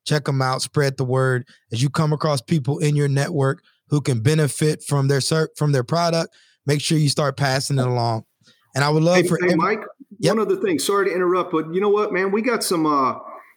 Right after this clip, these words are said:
Speaker 2: t-shirts and hats and tumblers and stuff like that. If you get some, some interest from people, I'll send it to 'em for free.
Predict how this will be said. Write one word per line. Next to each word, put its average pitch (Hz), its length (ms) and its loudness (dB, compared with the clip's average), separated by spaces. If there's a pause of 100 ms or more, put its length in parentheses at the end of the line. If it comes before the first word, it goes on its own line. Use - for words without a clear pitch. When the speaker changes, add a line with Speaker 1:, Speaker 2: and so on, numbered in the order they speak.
(500)
Speaker 2:
t-shirts 196 600 -2
and 131 260 0
hats 170 640 -2
and 139 360 0
tumblers 180 360 0
and 190 100 -2
stuff 196 220 -4
like 196 200 -2
that. 202 300 0
If 156 160 -4
you 190 120 -2
get 190 160 0
some, 151 320 0
some 147 200 0
interest 175 320 -2
from 160 120 -2
people, 190 540 0 (440)
I'll 143 80 -2
send 180 240 0
it 147 120 -2
to 175 140 0
'em 156 80 -2
for 147 140 -6
free. 139 280 -2